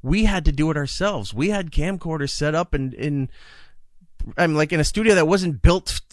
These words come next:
or designed to shoot for cameras. We had them set up wherever to record what we could. Now, it's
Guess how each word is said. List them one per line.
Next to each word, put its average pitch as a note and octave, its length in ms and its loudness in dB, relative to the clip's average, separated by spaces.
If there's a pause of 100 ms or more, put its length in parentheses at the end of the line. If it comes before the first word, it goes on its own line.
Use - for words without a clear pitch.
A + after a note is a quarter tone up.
(160)
or D3 100 0
designed C#3+ 640 2
to - 100 6
shoot E3+ 320 0
for D3+ 180 0
cameras. D3+ 480 2
We C#3 120 0
had D3+ 240 2
them D3+ 120 0
set D3 200 -2
up C3+ 100 -2
wherever D3 240 0
to E3 220 0
record D3+ 420 -4
what C3+ 240 -4
we C#3+ 160 -4
could. E3 380 -2 (200)
Now, D#3+ 580 2 (400)
it's - 500 -2